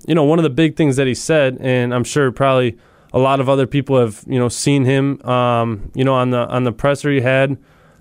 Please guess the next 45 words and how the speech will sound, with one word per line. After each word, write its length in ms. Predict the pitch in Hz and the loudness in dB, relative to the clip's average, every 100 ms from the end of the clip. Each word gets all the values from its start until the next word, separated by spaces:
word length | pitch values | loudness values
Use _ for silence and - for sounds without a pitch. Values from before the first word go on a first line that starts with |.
| - | -2
uh, 500 | 120 120 117 110 110 117 - - _ - | 2 2 2 2 -2 -6 -18 -20 _ -4
last 340 | 117 143 - | 0 0 -2
week, 140 | 180 | -2
I 60 | 180 | -2
think 180 | 185 175 | -2 0
it 60 | |
was, 380 | 180 190 185 - - - | 2 2 0 -6 -20 -2
um, 560 | 127 127 120 117 104 - - _ _ _ _ - 127 | 0 2 0 0 -4 -10 -20 _ _ _ _ -10 -6
just 320 | 113 143 - | 0 0 0
that, 360 | 151 135 123 - | 0 0 0 -4
you 80 | 131 | -2
know, 180 | 123 120 | 0 -2
change 400 | - 156 156 143 | -4 0 0 0
is 160 | 127 | 0
inevitable, 580 | 127 135 143 151 165 165 - - - - | 0 0 0 0 0 -2 -14 -20 -20 -4
um, 460 | 127 127 117 117 - | 0 2 0 -2 -2
and 180 | 135 131 | -2 0
the, 80 | 127 | 0
the 180 | 120 | -2
growth 320 | 117 131 151 - | 0 0 0 0
part 200 | 143 139 | 0 0
is 100 | 120 | 0
what's 160 | 131 127 | -2 0
optional. 460 | 127 - 151 147 - | -2 -2 -4 -4 -6
So 260 | - 175 | -2 0
that, 260 | 120 156 151 - _ - - | 2 0 -2 -10 _ -20 -8
you 60 | - | -2
know, 100 | 147 | 0
that 140 | 175 202 | 0 2
really 180 | 214 | 0
stuck 320 | 165 - 175 143 | 0 0 -2 0
with 100 | 117 | -2
me. 120 | 117 | 0
Like, 160 | 117 | 0
this, 320 | 117 143 - - | 2 0 -2 -8
there's, 380 | 127 135 120 | -2 0 -2
there's 220 | 113 139 127 | 0 0 0
nothing 260 | 151 165 | 0 0
we 80 | 143 | 0
can 160 | 139 120 | 0 2
do 120 | 143 | 2
about 200 | 160 180 | 2 0
it. 100 | 139 | -2
This 180 | 139 147 | -4 -2
is, 320 | 123 104 - | -4 -4 -12